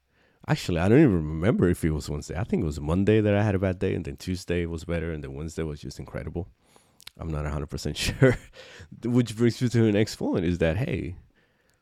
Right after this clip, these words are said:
sometimes you won't even remember when you had a bad day. To be completely honest with you, I don't even remember the, some of the worst days of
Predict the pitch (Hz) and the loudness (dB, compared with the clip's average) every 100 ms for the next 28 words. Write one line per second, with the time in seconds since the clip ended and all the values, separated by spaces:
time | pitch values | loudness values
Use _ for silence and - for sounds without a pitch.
0 | _ _ - 196 285 190 151 175 180 160 | _ _ -2 0 2 2 2 2 6 6
1 | 147 139 127 113 254 240 101 87 87 80 | 6 6 4 4 2 0 0 0 2 0
2 | 71 73 69 - 80 - _ _ 90 85 | -2 -4 -8 -8 -12 -16 _ _ -6 -6
3 | 82 76 80 76 73 101 90 - - - | -6 -8 -8 -8 -6 -6 -6 -8 -16 -14
4 | 64 90 92 82 76 73 69 67 71 87 | -8 -4 -2 -4 -4 -6 -6 -6 -4 -2
5 | - - - _ _ - - - 80 82 | -4 -6 -10 _ _ -20 -20 -8 -2 -2
6 | - 90 78 73 78 71 71 73 - | 0 -2 -2 -6 -8 -8 -10 -12 -14